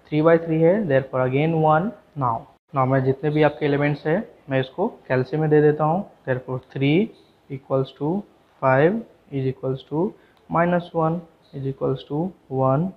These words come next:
is equals to three is equals to five is equals to minus five is equals to one is equals to three is equals to, मैंने सब एलिमेंट कैलसी में पुट कर दिए। Simply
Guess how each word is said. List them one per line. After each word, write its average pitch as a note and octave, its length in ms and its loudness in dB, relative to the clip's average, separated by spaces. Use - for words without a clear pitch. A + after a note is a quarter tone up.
is C3+ 160 -6
equals C3 420 -8
to C#3+ 120 -6
three C#3+ 360 -4
is C3 200 -6
equals B2+ 280 -8
to C#3+ 120 -4
five C3+ 300 4
is C#3 140 -8
equals C3 380 -6
to E3 200 -4
minus C3 460 0
five E3 380 0
is C#3 60 -6
equals C3+ 440 -6
to D#3 160 -4
one C3+ 400 -2
is C3 200 -4
equals B2+ 340 -6
to D#3+ 160 -4
three C#3 200 -4
is C#3+ 160 -2
equals - 340 -16
to, G#2+ 100 -20
मैंने E3+ 220 -2
सब D3 200 -2
एलिमेंट C#3+ 340 0
कैलसी C#3+ 360 -4
में A#3+ 100 -6
पुट - 200 -18
कर B2 140 -10
दिए। B2+ 180 -12
Simply D#3 400 0